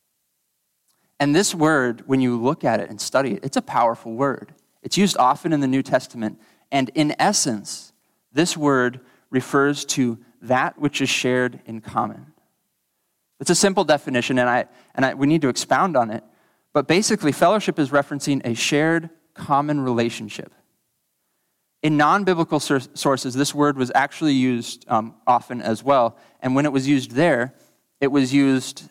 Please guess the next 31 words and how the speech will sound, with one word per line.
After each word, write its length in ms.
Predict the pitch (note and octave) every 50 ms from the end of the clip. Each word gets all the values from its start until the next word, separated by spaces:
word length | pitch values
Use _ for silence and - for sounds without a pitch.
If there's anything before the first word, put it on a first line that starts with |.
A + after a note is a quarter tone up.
| _ _ -
uh, 200 | B2 A#2+ A#2 -
to 160 | - - C#3
reference 640 | C3+ D3 D3 - - D#3+ D3+ C3+ B2 - - - -
the 200 | - B2+ B2 A#2
dinner 260 | A2+ A#2+ A#2 B2+ C3+
table 460 | - E3+ D#3 D3+ F3+ G#3 A#3 A3+ - _ _ _ _ _ _ _ _ _ _ _
specifically, 760 | - - C#3+ - - C#3 - E3+ E3 - F3+ F#3+ A3 A#3 - - _ _ _ _ _ _ _
and 140 | - C#3 C#3
sometimes 460 | - F3 F3 F3+ E3+ F#3+ F3 F3 E3
as 100 | D#3+ C#3+
well, 380 | C#3 D3 C#3+ D3 D3 C#3+ C#3+ - _ _ _ _ _ -
um, 200 | - B2+ B2 B2 A2+
the 80 | C3
marriage 640 | B2+ B2 B2+ C#3 D3 D3 D3 C#3+ C3 B2 - - - _ _ _
covenant 520 | - C#3 A#2+ A#2+ A2 A2 F2 - - - _ _ _ _ _ _ _ _ _ _ -
as 120 | A#2 A2
well. 400 | A2 A#2+ A#2 - - - C#3 - _ _ _ _ _ _ _ _ _ _ _ _ _ _ _
So 200 | - - D#3+ D#3+
in, 160 | D#3 D3+ D3
in 160 | C3+ D3 D3
extra 320 | - D3+ E3 - - - E3
biblical 340 | E3 D#3+ D3+ D3 - C#3 B2+
sources, 400 | - F3 E3 D#3+ - C#3+ B2 C3+
we 120 | C3 B2
see 260 | - - - E3+ F3+
that 180 | D#3 C#3 - B2
this 180 | C#3+ C#3 -
word 400 | C3 C3+ D3+ D#3+ D3+ C#3+ C3 C3 - _ _ _ _ _ _ _ _ _ _ _ -
is 140 | C3 C3 B2
referencing 580 | A#2+ C#3 C#3+ - - D#3 C3+ - C#3 C3+ C3 -
a, 360 | - A#2+ A#2 A2+ G#2+ G#2+ G#2+